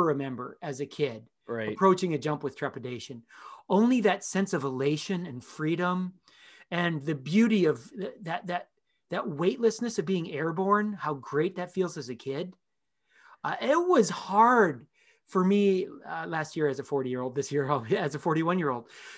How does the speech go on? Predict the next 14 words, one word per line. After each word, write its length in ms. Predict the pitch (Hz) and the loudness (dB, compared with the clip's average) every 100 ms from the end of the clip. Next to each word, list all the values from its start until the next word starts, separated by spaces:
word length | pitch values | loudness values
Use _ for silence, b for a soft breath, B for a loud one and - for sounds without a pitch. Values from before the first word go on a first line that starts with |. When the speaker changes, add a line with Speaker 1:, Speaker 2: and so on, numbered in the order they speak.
| B | B
Speaker 1:
to 120 | 202 | 4
experience 520 | 196 - - 226 190 160 | 4 2 6 8 8 4
that 160 | 151 | -2
weightlessness 800 | 156 190 214 143 139 131 120 - _ b b b | 2 2 0 -4 -4 -8 -8 -14 _ b b b
and 120 | 175 | 0
just 200 | 190 190 | 2 2
let 280 | 175 175 170 | 0 0 0
go 220 | 160 151 | 0 2
and 80 | 131 | 0
experience 340 | 127 160 147 | -4 -6 -4
that 100 | 147 | -6
as 120 | 120 - | -8 -10
pure 260 | - 131 | -8 -6
joy. 440 | 113 120 117 131 | -6 -10 -10 -14